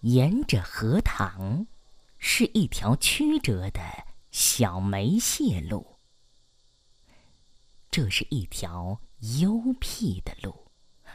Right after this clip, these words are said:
白天也少有人走，夜晚更加寂寞。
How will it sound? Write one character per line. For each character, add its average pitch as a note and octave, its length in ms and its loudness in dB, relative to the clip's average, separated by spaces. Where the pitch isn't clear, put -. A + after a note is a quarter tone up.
白 F3 300 0
天 D4+ 260 -2
也 B2 120 2
少 A2 380 -4
有 G3 160 -2
人 A2+ 300 -2
走， D#2 420 -6
夜 C4+ 260 0
晚 F2 300 -8
更 A#3+ 340 -2
加 - 320 -6
寂 G#2 380 -4
寞。 F#2 200 -10